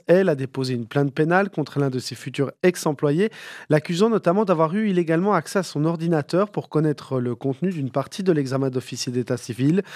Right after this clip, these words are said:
Mais le ministère public neuchâtelois n'est pas entré en matière. Hier, la ville du Locle confirme l'existence de la procédure administrative en cours, mais ne fait aucun commentaire.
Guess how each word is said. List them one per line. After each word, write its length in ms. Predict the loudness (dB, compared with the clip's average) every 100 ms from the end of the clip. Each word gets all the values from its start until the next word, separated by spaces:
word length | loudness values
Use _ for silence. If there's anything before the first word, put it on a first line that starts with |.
| -16 -10 -2
Mais 140 | 0
le 180 | 0 -2
ministère 500 | -2 -4 -4 -4 -4
public 300 | -2 -4 -2
neuchâtelois 420 | -2 -2 0 0
n'est 120 | 0
pas 220 | -4 -6 -6
entré 240 | -8 -4
en 40 |
matière. 240 | 0 0 4
Hier, 160 | 4 4 -2 -20 -8
la 100 | -2
ville 200 | 2 2
du 120 | 4 4
Locle 340 | 4 2 -2
confirme 420 | 0 -4 0 0
l'existence 500 | 0 -2 -6 0 0
de 80 | 0
la 80 | -2
procédure 440 | -4 -4 0 0
administrative 720 | 0 -2 -4 -4 -4 -4 -4 -2
en 120 | 0 0
cours, 260 | 2 2
mais 120 | 2
ne 120 | 2 -2
fait 320 | 0 -2 0 -2
aucun 260 | 0 0
commentaire. 640 | 2 2 2 -4 -14 -16